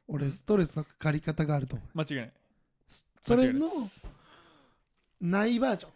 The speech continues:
Speaker 1: ストレスがない
Speaker 2: だから、要するに、
Speaker 1: 気の使い。
Speaker 2: あのー、機嫌取りと気を使うって違うよってことやろ。
Speaker 1: そうそう。機嫌取りは、
Speaker 2: うん。
Speaker 1: こっちは嫌やけどやらなあかん。
Speaker 2: うん。
Speaker 1: でも、気使うは、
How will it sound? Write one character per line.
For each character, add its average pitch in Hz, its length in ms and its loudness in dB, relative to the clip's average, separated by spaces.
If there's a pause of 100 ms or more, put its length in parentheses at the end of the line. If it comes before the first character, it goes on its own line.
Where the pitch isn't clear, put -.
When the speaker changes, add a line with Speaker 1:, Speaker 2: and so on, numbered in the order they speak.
(100)
Speaker 1:
ス - 220 -20
ト 277 120 -2
レ 262 140 -2
ス - 180 -12
が 185 160 -2
な 175 140 0
い 226 80 2
Speaker 2:
だ 254 60 6
か - 60 4
ら、 - 40 0
要 190 240 6
す - 120 -4
る 269 40 -2
に、 190 60 0
Speaker 1:
気 190 40 2
の 143 60 4
使 139 60 2
い。 143 180 -2 (560)
Speaker 2:
あ 139 140 -8
の 135 520 -10
ー、 - 40 -20 (300)
機 226 160 -4
嫌 285 280 -2
取 330 220 0
り 190 60 -6
と 143 100 -4
気 - 160 -4
を 165 60 -2
使 - 160 -8
う 160 40 2
っ 147 40 -10
て 131 80 -12
違 147 300 -4
う 143 60 -2
よ 143 60 -2
っ 143 40 -8
て 143 40 -12
こ - 60 -10
と 147 60 2
や 135 60 4
ろ。 123 60 2
Speaker 1:
そ - 100 -10
う 113 40 -8
そ - 40 -18
う。 - 0 - (840)
機 196 140 -2
嫌 262 160 4
取 359 220 -2
り 175 60 2
は、 160 320 0
Speaker 2:
う 147 60 -14
ん。 120 220 -14
Speaker 1:
こ - 140 -2
っ 196 140 0
ち - 160 -6
は 190 180 -4 (120)
嫌 247 280 -8
や 196 140 -2
け 170 120 -8
ど 156 120 -8
や 143 140 -6
ら 143 120 -4
な 131 120 -4
あ - 40 -10
か 156 60 -4
ん。 147 40 0
Speaker 2:
う 139 60 0
ん。 120 200 -10 (320)
Speaker 1:
で 208 140 4
も、 202 400 2
気 247 280 2
使 - 340 0
う 175 100 0
は、 190 180 -4